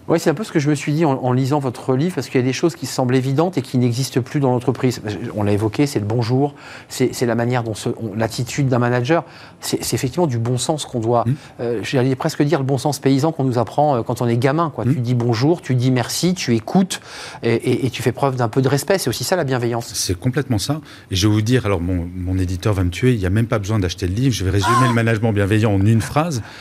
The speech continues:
Speaker 2: En tant que manager, ne jamais faire à son équipe ce qu'on ne voudrait pas
Speaker 1: Mais oui.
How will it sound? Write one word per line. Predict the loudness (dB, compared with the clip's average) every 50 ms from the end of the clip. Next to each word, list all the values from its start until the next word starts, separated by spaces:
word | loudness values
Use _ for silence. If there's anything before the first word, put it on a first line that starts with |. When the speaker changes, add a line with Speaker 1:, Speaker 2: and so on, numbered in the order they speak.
| -20 -20 -16 -6
Speaker 2:
En | -6 -2
tant | 0 0 0
que | 2
manager, | 2 2 2 2 2 0 0 0 0
ne | 0 0
jamais | 0 2 2 2 2 2 0
faire | 0 0 -2 0
à | -2
son | -4 -4 -2 -4
équipe | -4 -4 -6 -10 -10 -10 -12
ce | -18 -14
qu'on | -6 -4
ne | -4 -2
voudrait | -2 0 0 0 0 0
pas | 0 -2 -4 -4 -4 -4
Speaker 1:
Mais | -2 -2
oui. | 0 -2 -2